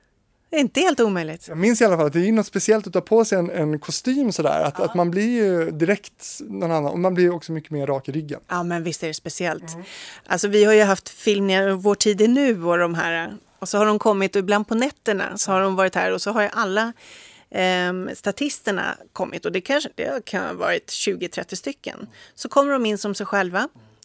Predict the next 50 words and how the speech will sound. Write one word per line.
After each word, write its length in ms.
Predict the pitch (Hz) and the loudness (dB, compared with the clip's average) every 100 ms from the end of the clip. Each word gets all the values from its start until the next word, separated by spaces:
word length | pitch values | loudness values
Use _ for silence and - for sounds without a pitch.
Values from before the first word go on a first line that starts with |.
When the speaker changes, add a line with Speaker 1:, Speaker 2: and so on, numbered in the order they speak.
| - | -12
Speaker 1:
Och 100 | 190 | -8
så 100 | 202 | -8
klär 300 | - 262 247 | -4 0 2
de 160 | 233 | 4
om 260 | 196 226 233 | 2 2 0
och 100 | 180 | -2
så 100 | 185 | -4
får 140 | - | -2
de 340 | 196 190 185 - | 0 0 -4 -8
håret 400 | - 185 214 240 | -2 2 4 4
lagt 420 | 226 220 220 - - | 4 2 2 -4 -6
och 60 | |
de 160 | 180 190 | -6 -4
blir 100 | 190 | -6
sminkade 520 | - 202 190 190 202 | -4 -4 -4 -6 -6
och 180 | - 208 | -6 -2
går 160 | 214 | 0
ut. 400 | 185 185 - - - - - - - | 0 -4 -8 -12 -14 -20 -20 -20 -12
Alltså, 300 | - - 185 | -4 -2 0
de 160 | 180 185 | -2 -2
är 300 | 170 - - | -4 -2 2
helt 220 | - - | 2 2
andra 220 | 175 143 | -2 -2
människor. 440 | 175 175 180 190 190 | -6 -6 -8 -10 -12
Speaker 2:
Mm. 260 | 156 143 156 - | -14 -20 -20 -6
Speaker 1:
Och 120 | 202 | -2
tjejerna 440 | - 208 196 220 | 2 4 4 2
kommer 240 | 202 233 220 | 2 2 2
de 80 | 202 | 0
in 240 | 202 202 | 0 -2
så 120 | 220 | -2
här 220 | - 107 190 | -2 -2 -4
som 320 | 190 196 160 - - | -6 -8 -6 -8 -4
Söderkisel, 920 | - 208 165 190 208 208 214 214 220 | 2 4 4 2 2 2 4 4 4
och 120 | 202 | 2
så 60 | - | -2
kommer 320 | - 339 392 | -8 -6 -6
de 60 | 392 | -6
ut 120 | 359 | -8
och 100 | 370 | -8
trippar 300 | - 427 415 | -6 -4 -2
på 120 | 415 | -2
tå 260 | 415 415 415 392 | -2 0 0 -2
nästan 360 | 359 - 359 | -6 -6 -4
och 140 | 339 330 | -4 0
så 80 | 320 | 0
här 80 | |
raka 320 | 330 330 - 294 | 2 2 0 -2
ryggen 440 | 302 254 277 277 | -2 -4 -6 -4
och 220 | 262 240 | -4 -6